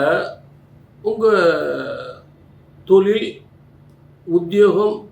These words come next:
என்று சொல்லக்கூடிய அதற்கு தசம தொழில் ஸ்தானாதிபதி,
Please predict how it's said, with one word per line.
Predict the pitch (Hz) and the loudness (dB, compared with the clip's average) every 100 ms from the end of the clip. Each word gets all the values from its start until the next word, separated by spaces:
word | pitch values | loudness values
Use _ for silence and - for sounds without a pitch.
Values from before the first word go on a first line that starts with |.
| - _ _ - _ | -20 _ _ -20 _
என்று | 175 202 190 | -4 0 -2
சொல்லக்கூடிய | - 170 185 208 - 175 180 196 196 | -2 -2 2 0 0 -2 0 0 -2
அதற்கு | - 175 185 170 135 | -4 -2 -2 -4 -6
தசம | 165 - 202 196 196 | -6 -4 -4 -4 -2
தொழில் | 165 185 185 175 | 0 0 0 -4
ஸ்தானாதிபதி, | 170 170 170 165 160 156 | -2 -2 -2 -4 -4 -6